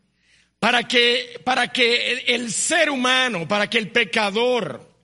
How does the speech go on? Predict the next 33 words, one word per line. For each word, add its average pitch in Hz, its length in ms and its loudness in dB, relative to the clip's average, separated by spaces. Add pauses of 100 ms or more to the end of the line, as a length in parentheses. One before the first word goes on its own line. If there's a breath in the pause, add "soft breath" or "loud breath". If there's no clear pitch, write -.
(920)
habiendo 240 480 0
sido 254 300 -2
justificado 226 760 -2
por 208 220 -4
la 190 140 0
obra 240 260 -2
de 208 180 -4
Cristo 226 360 -2
en 220 60 -2
la 196 140 -2
cruz, 208 360 -2 (280 loud breath)
pudiese 247 600 0
darle 240 480 2
la 214 180 2
gloria 226 480 0
al 202 80 -2
Dios 226 160 -2
de 220 60 0
los 220 120 -4
cielos, 185 220 -2
que 220 80 -2
es 208 80 0
el 269 80 2
objetivo 233 420 -2
último, 185 580 -2 (340 soft breath)
el 277 180 0
nombre 302 280 2
de 214 120 0
Dios 214 160 0
tiene 202 180 -2
que 170 120 -4
ser 165 100 -4
conocido. 151 480 -6